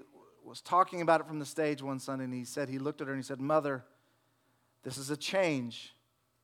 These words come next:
Do you think we can do this? Do you think you can handle this? You're not gonna be able to shop as much."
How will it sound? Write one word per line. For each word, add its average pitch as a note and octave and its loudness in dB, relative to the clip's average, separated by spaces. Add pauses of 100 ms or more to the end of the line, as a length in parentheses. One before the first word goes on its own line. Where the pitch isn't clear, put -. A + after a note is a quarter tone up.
(460)
Do C3 -8
you C#3+ -4
think E3+ -2
we E3 2
can E3 0
do F#3 0
this? C#3+ 0
Do C#3+ -8
you D#3 -2
think D#3 -4
you D#3+ -6
can D#3+ -2
handle E3+ 2
this? C3+ -2
You're D3 -4
not D3 0
gonna C#3 -4
be D#3 2
able D#3 0
to C#3+ -6
shop D#3+ 4
as B2+ -6
much." B2 -6